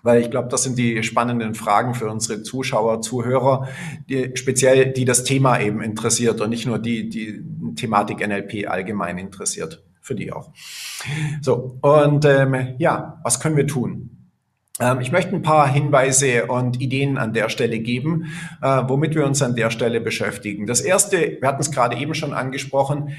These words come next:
ich brauche ein klares Ziel, ich muss wissen, wo es hingeht, ich muss dieses Ziel wirklich, ja,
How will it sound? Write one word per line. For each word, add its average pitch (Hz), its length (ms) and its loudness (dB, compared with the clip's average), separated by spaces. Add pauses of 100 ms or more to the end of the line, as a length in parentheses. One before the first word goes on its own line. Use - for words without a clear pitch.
(160)
ich 123 180 -6
brauche 131 320 2
ein - 60 -4
klares 127 460 0
Ziel, 139 200 -2
ich - 120 -4
muss 135 300 -2
wissen, 135 320 0
wo 110 140 0
es 117 160 -2
hingeht, 165 540 0
ich 143 120 -6
muss 147 300 0
dieses 139 400 -2
Ziel 160 380 0
wirklich, 143 680 -2 (680)
ja, 123 420 2